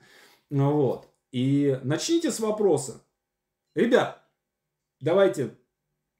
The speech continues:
чтоб не тратить время, давайте сразу же начнём.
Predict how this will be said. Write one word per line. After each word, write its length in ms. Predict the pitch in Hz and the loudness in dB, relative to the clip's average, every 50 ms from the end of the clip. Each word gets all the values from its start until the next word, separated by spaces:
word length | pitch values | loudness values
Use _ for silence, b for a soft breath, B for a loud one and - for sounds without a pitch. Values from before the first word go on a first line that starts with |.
| _ _ _ - _ - - | _ _ _ -20 _ -20 -16
чтоб 240 | - - 185 185 190 | -6 0 0 0 2
не 80 | 214 220 | 2 0
тратить 340 | 220 214 180 - 165 - | 2 2 0 0 -2 -6
время, 240 | 220 294 320 285 202 | -6 -4 -2 -2 0
давайте 300 | 160 170 202 190 - 156 | 0 0 0 0 -2 -4
сразу 300 | 139 - 185 165 147 139 131 | -6 -4 -4 -4 -4 -4 -4
же 100 | 139 139 | -6 -6
начнём. 600 | 151 170 175 - - 262 302 302 311 302 302 | -6 -8 -8 -8 -6 -4 -2 -2 -2 -2 -4